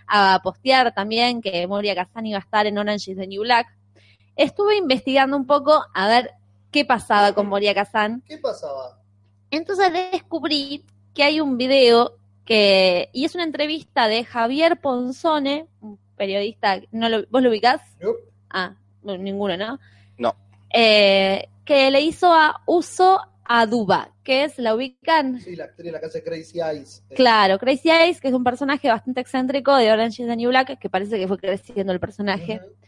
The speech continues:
Speaker 1: Entonces, es divertida la entrevista porque le dicen, "Te vamos a mostrar actrices", no, actrices no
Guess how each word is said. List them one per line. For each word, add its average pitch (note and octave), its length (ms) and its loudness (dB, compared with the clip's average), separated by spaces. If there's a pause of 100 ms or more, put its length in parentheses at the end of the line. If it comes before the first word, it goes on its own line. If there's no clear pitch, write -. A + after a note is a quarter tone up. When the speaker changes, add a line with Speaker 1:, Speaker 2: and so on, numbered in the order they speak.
(420)
Speaker 1:
Entonces, E4+ 400 0 (300)
es F#4+ 180 0
divertida C#4+ 540 2
la C4+ 80 0
entrevista E4 580 -2
porque C4+ 220 -6
le B3+ 80 -2
dicen, B3+ 280 -8
"Te C4+ 80 -4
vamos D#4+ 300 -2
a E4 60 -6
mostrar D#4+ 560 2 (640)
actrices", B3 720 -2
no, B3 160 -2
actrices B3+ 400 -8
no F#3 360 -4